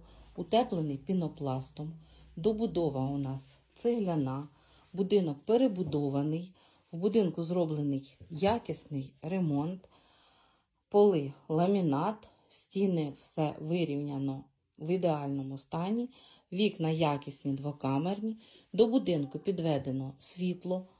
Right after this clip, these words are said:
газ, вода, виведена каналізація, е,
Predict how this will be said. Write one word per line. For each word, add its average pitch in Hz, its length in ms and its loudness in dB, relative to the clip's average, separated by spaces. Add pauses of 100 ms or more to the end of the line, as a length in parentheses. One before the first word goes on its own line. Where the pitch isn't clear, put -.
(100)
газ, 160 560 -2 (100)
вода, 156 520 2 (360)
виведена 180 500 2
каналізація, 156 1000 0 (800)
е, 160 400 -6